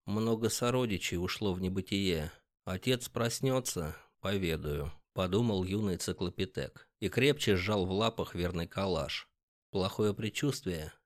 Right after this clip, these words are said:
никогда его не обманывало. Вот и на этот раз Тишину в ночном лесу разогнал треск валежника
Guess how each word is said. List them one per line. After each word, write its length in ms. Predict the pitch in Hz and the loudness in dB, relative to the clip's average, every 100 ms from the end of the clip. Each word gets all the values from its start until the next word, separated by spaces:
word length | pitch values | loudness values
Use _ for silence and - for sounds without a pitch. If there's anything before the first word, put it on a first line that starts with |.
| _ | _
никогда 460 | - 92 120 120 92 | -8 -2 0 0 0
его 240 | 87 85 | 0 -2
не 140 | 85 82 | -4 -4
обманывало. 720 | 85 87 82 82 80 73 - _ _ _ _ _ _ - | -4 -4 -4 -6 -8 -8 -12 _ _ _ _ _ _ -8
Вот 300 | 87 151 170 | 0 2 4
и 60 | |
на 200 | 170 165 | 6 6
этот 240 | 156 104 90 | 6 4 2
раз 400 | 87 80 - - _ - | 0 0 -6 -10 _ -8
Тишину 340 | - 131 143 156 | -2 2 2 4
в 60 | |
ночном 400 | 95 87 107 98 | 2 2 2 4
лесу 320 | 95 92 135 | 4 2 0
разогнал 480 | 113 90 87 98 107 | 0 2 2 2 2
треск 340 | - 104 98 - | 0 0 0 0
валежника 720 | 95 110 104 87 - 67 | 2 2 2 0 -2 -8